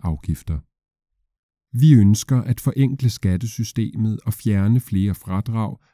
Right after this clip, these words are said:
der ikke direkte er fradrag til grønne investeringer. Til gengæld vil vi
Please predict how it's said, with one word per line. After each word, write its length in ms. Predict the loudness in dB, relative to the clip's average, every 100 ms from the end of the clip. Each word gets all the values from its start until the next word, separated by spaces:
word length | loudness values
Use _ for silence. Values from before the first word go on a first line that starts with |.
| _
der 80 | -2
ikke 280 | 4 4 2
direkte 680 | 2 2 2 0 -2 -4 -4
er 80 |
fradrag 680 | -6 -6 -8 -4 -6 -6 -8
til 140 | -8
grønne 360 | -4 -2 0 -2
investeringer. 800 | -2 -2 -2 -4 -4 -4 -6 -6 -14 _ _ _ _ _ _ _ _
Til 160 | -2 4
gengæld 580 | 6 6 6 0 -2 -2
vil 120 |
vi 80 | 0